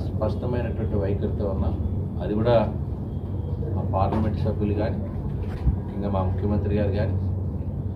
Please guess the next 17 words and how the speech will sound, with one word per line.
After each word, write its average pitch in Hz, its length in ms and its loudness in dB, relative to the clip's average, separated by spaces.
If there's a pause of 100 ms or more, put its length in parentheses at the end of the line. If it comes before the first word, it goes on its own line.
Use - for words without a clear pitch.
(1040)
ఇక్కడ 147 220 0
ఉండేటువంటి 135 420 2
మేము 123 180 2
శాసనసభ్యులం 110 640 2 (100)
కానీ 104 220 0 (1040)
నేరుగా 117 260 2 (100)
రేపు 104 200 0
స్టీల్ 117 260 -2 (140)
మినిస్టర్ 107 340 0
కూడా 107 160 0
ఇక్కడికి 101 320 -4 (720)
వస్తారు - 320 -4 (240)
కాబట్టి - 300 -2 (120)
త్వరలో 196 320 0 (600)
దానిపైన 113 440 0 (100)
అటువంటి 143 400 -2
ఒక 113 120 -4